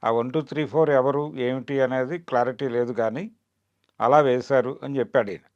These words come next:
Maybe అప్పటి వరకు రిలేషన్ బాగానే ఉండి ఉండొచ్చు వాళ్ళిద్దరిది. అలాగే ఈ వీడియోలో అతను ప్రధానంగా చెప్తోంది ఏంటంటే,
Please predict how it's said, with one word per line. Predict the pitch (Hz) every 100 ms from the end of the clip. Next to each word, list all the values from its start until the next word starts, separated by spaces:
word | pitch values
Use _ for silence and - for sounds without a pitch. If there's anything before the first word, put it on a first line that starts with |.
| _ _ _ _ _ _ _ -
Maybe | 101 120 143 170 180
అప్పటి | 131 - 143
వరకు | 151 151 135 175
రిలేషన్ | 147 143 151 170 165
బాగానే | 131 143 156
ఉండి | 143 139 151
ఉండొచ్చు | 131 135 131 123
వాళ్ళిద్దరిది. | 113 107 95 120 98 101 _ _ _ _ _ _ _ _ _ -
అలాగే | 117 156 180 170
ఈ | 143
వీడియోలో | 120 127 151 175 175
అతను | 170 151 123
ప్రధానంగా | 113 110 143 156 156 160
చెప్తోంది | 147 123 - 143 139
ఏంటంటే, | 131 131 147 156 135